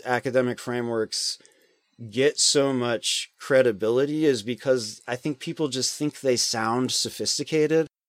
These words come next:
Like, I don't think Foucault or whoever has that many good points, but I think they do a good job of being like, "Look at our seventh level, like, you know, theory gibberish." Like,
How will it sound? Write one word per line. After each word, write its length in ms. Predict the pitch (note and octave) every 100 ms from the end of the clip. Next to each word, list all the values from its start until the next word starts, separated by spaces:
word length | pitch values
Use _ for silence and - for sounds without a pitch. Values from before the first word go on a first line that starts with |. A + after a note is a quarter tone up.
| _
Like, 160 | C#3+ C#3
I 120 | D#3
don't 180 | E3+ -
think 220 | F#3 E3+
Foucault 600 | E3+ D3 D3+ C#3 C#3+ C#3+
or 180 | C#3 B2+
whoever 480 | C3+ C3 B2 B2+
has 260 | A#2 B2+ A#2
that 140 | C3
many 180 | B2+ B2
good 200 | A2+ A#2
points, 360 | - B2 C3 -
but 100 | A#2
I 80 | A#2
think 200 | C#3+ B2+
they 120 | C3
do 220 | A#2+ B2+
a 40 |
good 220 | G#2+ B2+ A2+
job 460 | A#2+ A#2 A#2 A2 - -
of 180 | B2+ A2
being 400 | C3 C3 B2+ B2+
like, 240 | B2 -
"Look 240 | A#2+ F3
at 140 | F3 D3
our 120 | B2+
seventh 520 | - C3 B2 C3+ B2+
level, 420 | B2 B2 C3+ C3+
like, 300 | C3 C3 B2+
you 100 | C3+
know, 140 | C3 B2
theory 460 | - F#3+ F3+ C#3
gibberish." 640 | G#2 A2+ A2 A#2 A2 G#2+ - _ _ _ _
Like, 260 | B2+ B2